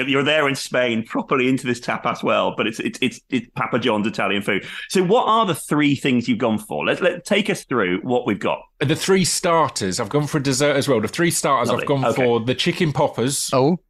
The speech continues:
Speaker 2: with the marinara dip. And I need to, to focus on that a bit 'cause that's something that the U K didn't do for ages. I remember touring in America and Pizza Hut would always give, like, a marinara dip with most of the sides.
Speaker 1: Yeah.
Speaker 2: And it's amazing.
Speaker 3: Okay, Pip, Pip, I have to stop you there.
Speaker 2: Yeah, go on.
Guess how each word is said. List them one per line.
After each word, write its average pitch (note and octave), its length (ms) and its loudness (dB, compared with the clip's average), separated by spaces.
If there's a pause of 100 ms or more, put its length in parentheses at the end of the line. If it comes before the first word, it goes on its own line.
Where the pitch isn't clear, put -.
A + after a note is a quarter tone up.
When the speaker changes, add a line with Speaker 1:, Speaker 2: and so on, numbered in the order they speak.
(160)
Speaker 2:
with C3 420 2
the C#3 60 2
marinara C3+ 580 2
dip. A2+ 300 0
And D3 80 0
I D3+ 40 0
need F#3 200 2
to, E3+ 200 2 (260)
to F3 100 0
focus E3+ 500 -2
on G#2+ 100 0
that G#2+ 120 -2
a G#2+ 60 -4
bit - 200 -4
'cause B2 120 0
that's D#3+ 220 -2
something D#3 400 -2 (200)
that D3 120 2
the C3 80 2
U D#3+ 180 4
K C#3+ 180 0
didn't C3+ 220 0
do C3+ 120 2
for C#3 180 2
ages. A2 300 0
I A#2+ 60 2
remember D#3+ 240 2
touring D#3 320 2
in C3+ 100 0
America C3 460 0
and G2 120 -2
Pizza D3+ 340 -2
Hut G#2+ 200 -2
would A#2 120 2
always A#2 360 2
give, A2 260 -2 (220)
like, A2+ 160 -2
a B2+ 60 -2
marinara C3 520 2
dip - 300 -2 (400)
with A#2+ 240 0
most C3 280 2
of A2+ 80 0
the G#2+ 60 0
sides. F#2 540 0 (220)
Speaker 1:
Yeah. G2+ 140 0 (100)
Speaker 2:
And E3+ 100 0
it's E3+ 120 0
amazing. D3+ 560 2 (120)
Speaker 3:
Okay, A2+ 260 0
Pip, - 380 -2
Pip, C#3 340 0
I B2 80 0
have D3 200 0
to C#3 80 -2
stop - 280 -2
you A#2 100 0
there. F#2 240 -2 (260)
Speaker 2:
Yeah, A2+ 220 0
go A2+ 140 2
on. G2 140 0